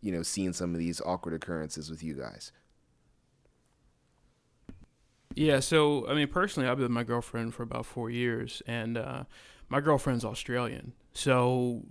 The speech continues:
Speaker 2: she's from a place where she's never really seen racism at a degree like America has racism in it.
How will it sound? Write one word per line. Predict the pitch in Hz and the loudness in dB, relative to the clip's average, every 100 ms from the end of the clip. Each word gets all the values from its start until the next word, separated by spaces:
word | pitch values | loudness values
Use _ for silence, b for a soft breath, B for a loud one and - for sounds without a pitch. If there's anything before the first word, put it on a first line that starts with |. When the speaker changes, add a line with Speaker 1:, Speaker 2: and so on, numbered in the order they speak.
| - | -12
Speaker 2:
she's | 127 - 160 | -6 0 0
from | - 139 | 4 2
a | 117 | 4
place | 135 117 - | 0 -2 -2
where | 120 117 117 113 113 b b b b b | -4 -2 -2 -4 -6 b b b b b
she's | - 156 156 | -4 0 2
never | 143 123 117 | 2 2 0
really | 123 120 120 117 107 _ _ | 0 0 -2 -4 -8 _ _
seen | - - 147 139 127 120 113 | 0 6 8 8 6 4 0
racism | 123 117 131 117 117 | -2 -2 -4 -4 -4
at | 120 | -4
a | 110 98 | -4 -6
degree | 113 123 123 123 123 | -6 -4 -2 -2 0
like | 120 120 | -2 -4
America | 117 123 123 117 | -4 -4 -4 -6
has | 113 110 | -8 -8
racism | 95 110 117 123 110 | -10 -10 -12 -14 -14
in | |
it. | 107 | -14